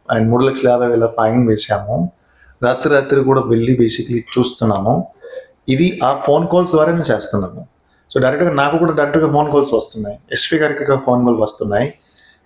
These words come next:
మైనింగ్ డిపార్ట్‌మెంట్ కూడా ఫోన్ కాల్ వస్తున్నాయి. ఆ సేమ్ మనం ఎస్సీబీ ద్వారా, రెవెన్యూ ద్వారా కంట్రోల్ చేయమని ట్రై చేస్తున్నాం.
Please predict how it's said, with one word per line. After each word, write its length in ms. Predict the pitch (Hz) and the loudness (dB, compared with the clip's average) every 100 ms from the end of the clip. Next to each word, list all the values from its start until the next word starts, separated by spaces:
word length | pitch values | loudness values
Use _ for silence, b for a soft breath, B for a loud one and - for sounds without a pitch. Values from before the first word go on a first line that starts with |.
| 127 | -2
మైనింగ్ 240 | 131 165 | 0 2
డిపార్ట్‌మెంట్ 400 | 160 147 143 139 | 2 0 -2 0
కూడా 140 | 139 143 | 0 0
ఫోన్ 260 | - 113 | -2 -2
కాల్ 160 | 113 107 | 0 -2
వస్తున్నాయి. 460 | 101 - 117 120 123 | -2 -10 -10 -8 -4
ఆ 60 | 131 | -2
సేమ్ 680 | - 147 185 202 180 165 180 | 0 0 2 2 2 2 -2
మనం 340 | 151 156 139 | -2 0 0
ఎస్సీబీ 400 | 135 - 165 160 | 0 0 2 2
ద్వారా, 260 | 143 131 151 | 4 2 2
రెవెన్యూ 340 | 139 139 135 | 0 2 0
ద్వారా 380 | 120 120 131 185 - b b b _ - | 2 0 0 -4 -8 b b b _ -4
కంట్రోల్ 460 | 151 160 160 185 | -2 0 2 2
చేయమని 260 | 170 139 165 | 2 0 0
ట్రై 180 | - 113 | 0 0
చేస్తున్నాం. 540 | 107 - - 190 - | 0 -8 -10 -14 -16